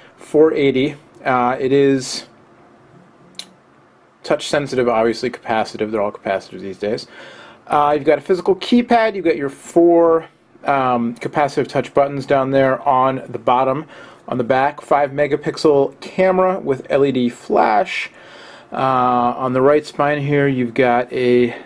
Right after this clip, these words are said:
single lonely button. It's a shortcut button. Took me, did that take me straight to my calendar? Is that what happened?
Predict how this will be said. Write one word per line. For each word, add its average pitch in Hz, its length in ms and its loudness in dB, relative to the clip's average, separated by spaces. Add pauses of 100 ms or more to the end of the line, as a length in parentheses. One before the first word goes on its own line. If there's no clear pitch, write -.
single 185 680 0
lonely 131 440 -2
button. 120 420 -2 (2000)
It's - 80 -20
a - 40 -14
shortcut 143 460 -2
button. 127 280 -2
Took 131 200 -14
me, 127 180 -6
did 123 80 -10
that - 120 -2
take 214 160 -6
me 214 80 -2
straight 202 200 -2
to - 60 -4
my 175 80 -2
calendar? 185 380 -4
Is - 60 -6
that - 100 -4
what 147 80 -4
happened? 180 300 -8